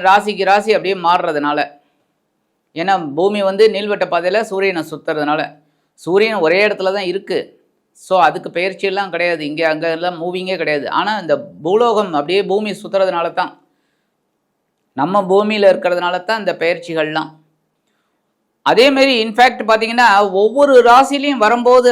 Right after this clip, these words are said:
அதற்குண்டான பலாபலன்களை கொடுக்குறாரு பாருங்க. அந்த வகையில இந்த சூரிய பகவான் பாத்தீங்கன்னா, இதுவரைக்கும் துலா ராசியில நீச்சமடைந்து சஞ்சாரம் பண்ணிட்டு இருந்தார். இப்ப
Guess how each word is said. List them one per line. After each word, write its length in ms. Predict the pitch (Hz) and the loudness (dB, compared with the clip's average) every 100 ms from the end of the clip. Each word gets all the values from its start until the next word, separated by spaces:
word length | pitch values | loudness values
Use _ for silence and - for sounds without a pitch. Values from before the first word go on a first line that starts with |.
| 190 | 4
அதற்குண்டான 580 | 196 208 220 240 285 247 | 2 0 0 2 4 4
பலாபலன்களை 560 | 226 240 233 226 208 185 190 | 4 4 4 -2 -2 -2 -4
கொடுக்குறாரு 360 | 208 208 180 156 | 0 0 2 -2
பாருங்க. 240 | 135 120 - _ _ _ _ _ _ _ _ _ _ _ _ _ - | -4 -8 -12 _ _ _ _ _ _ _ _ _ _ _ _ _ -2
அந்த 120 | 196 247 247 | 4 6 6
வகையில 340 | 269 285 214 214 | 6 4 2 2
இந்த 120 | 202 214 | -2 0
சூரிய 200 | 262 277 233 | 0 2 4
பகவான் 280 | 220 208 180 190 | 4 2 0 -2
பாத்தீங்கன்னா, 420 | 196 214 214 175 156 180 - _ _ _ _ _ _ _ _ _ _ _ - 196 | -2 -4 0 2 0 -2 -8 _ _ _ _ _ _ _ _ _ _ _ -10 -2
இதுவரைக்கும் 560 | 247 240 240 277 233 190 | 2 4 2 -2 -4 0
துலா 180 | 208 294 277 | 4 6 6
ராசியில 340 | 220 226 233 190 208 196 220 | 4 0 2 4 2 0 -4
நீச்சமடைந்து 760 | 302 294 294 269 208 208 214 254 208 | -4 0 0 2 2 0 0 -4 -4
சஞ்சாரம் 480 | 196 214 202 185 | -2 2 2 0
பண்ணிட்டு 260 | 160 151 143 | -8 -10 -14
இருந்தார். 280 | 127 - - _ _ _ _ _ _ _ _ _ _ _ _ _ _ _ _ _ _ - 233 | -14 -16 -16 _ _ _ _ _ _ _ _ _ _ _ _ _ _ _ _ _ _ -8 -2
இப்ப 240 | 247 226 | 4 8